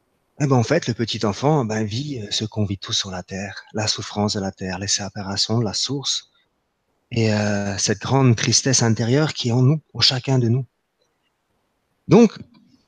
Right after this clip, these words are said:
ce petit enfant que j'étais, j'ai eu cette chance. Alors, pour certaines personnes, on, on a ce souvenir, parce qu'en fait,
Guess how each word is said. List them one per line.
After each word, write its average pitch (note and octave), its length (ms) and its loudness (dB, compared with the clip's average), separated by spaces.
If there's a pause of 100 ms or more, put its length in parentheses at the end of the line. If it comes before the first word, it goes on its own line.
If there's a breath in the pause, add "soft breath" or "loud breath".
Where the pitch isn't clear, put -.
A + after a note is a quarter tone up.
(340)
ce C3+ 140 4
petit C#3 320 4
enfant G3+ 420 2 (220)
que C#3 80 2
j'étais, C3 640 4
j'ai C3+ 260 6
eu G3+ 100 6
cette D3 240 4
chance. - 580 2 (540)
Alors, C#3 180 4
pour C#3 140 0
certaines D#3+ 320 4
personnes, D#3+ 560 4 (300)
on, A2 400 -8
on C3 160 0
a C3+ 80 0
ce C3 120 -6
souvenir, C#3 580 -4
parce C3 120 -8
qu'en A2+ 160 -8
fait, - 180 -4